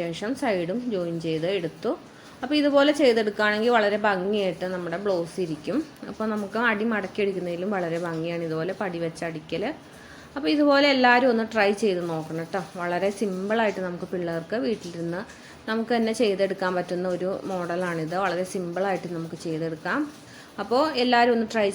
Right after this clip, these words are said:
ചെയ്ത് നോക്കിയിട്ട് ഫീഡ്ബാക്ക് എന്നെ അറിയിക്കണം. അതുപോലെ സബ്സ്ക്രൈബ് ചെയ്യാതെ കാണുന്ന കൂട്ടുകാരുണ്ടെങ്കിൽ ഒന്ന് സബ്സ്ക്രൈബ് ചെയ്ത് സപ്പോർട്ട് ചെയ്യണം. അതുപോലെ നിങ്ങൾക്ക് ഫ്രണ്ട്സിനൊക്കെ ഇതൊന്ന് ഷെയർ ചെയ്ത് കൊടുത്ത് സപ്പോർട്ട് ചെയ്യണം. അതുപോലെ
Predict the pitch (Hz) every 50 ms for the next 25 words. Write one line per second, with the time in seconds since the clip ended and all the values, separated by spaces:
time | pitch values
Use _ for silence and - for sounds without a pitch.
0 | 202 196 185 175 185 180 - - - 170 175 170 160 - - 170 170 165 208 233
1 | 233 254 208 185 185 185 180 175 170 - 185 170 - 85 151 170 170 165 165 170
2 | 165 165 160 156 156 156 - 170 185 214 294 311 - - - - - - 190 180
3 | 170 165 170 165 160 170 185 247 349 - - - - - - - - - - 262
4 | 254 254 - - 254 254 254 247 262 247 233 220 214 214 214 202 196 185 180 185
5 | 190 185 202 175 165 180 175 170 170 170 170 160 165 160 165 175 185 196 208 208
6 | 233 208 202 - - - 175 170 165 165 165 160 170 170 170 190 170 - 170 165
7 | 160 160 170 160 160 160 160 170 185 - - 170 160 156 156 156 156 156 180 269
8 | 311 - - - - - - - - - 202 202 202 196 190 185 - 196 - 370
9 | - - - 269 240 220 208 196 190 - 190 185 180 - - 175 165 170 160 160
10 | 170 180 175 175 185 254 254 - - 247 208 185 180 175 175 170 165 160 156 160
11 | 156 165 160 160 160 - - 247 339 - - - - - - 220 214 - - 185
12 | 175 170 - 170 165 160 147 160 190 277 302 311 - - - - - - - -
13 | 220 208 226 240 262